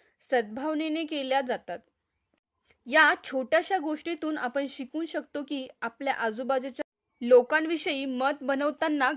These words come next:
घाई करू नये. कधीकधी ते आपल्याला समजतं, ते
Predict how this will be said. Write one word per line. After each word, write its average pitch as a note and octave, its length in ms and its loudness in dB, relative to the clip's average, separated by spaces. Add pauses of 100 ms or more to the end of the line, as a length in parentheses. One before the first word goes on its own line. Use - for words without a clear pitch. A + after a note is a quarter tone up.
(120)
घाई G#3+ 260 -4
करू A#3 280 0
नये. F#3 240 -10 (520)
कधीकधी A3+ 480 0
ते C#4 140 4
आपल्याला C4+ 640 4
समजतं, B3+ 600 0 (360)
ते C#4 160 2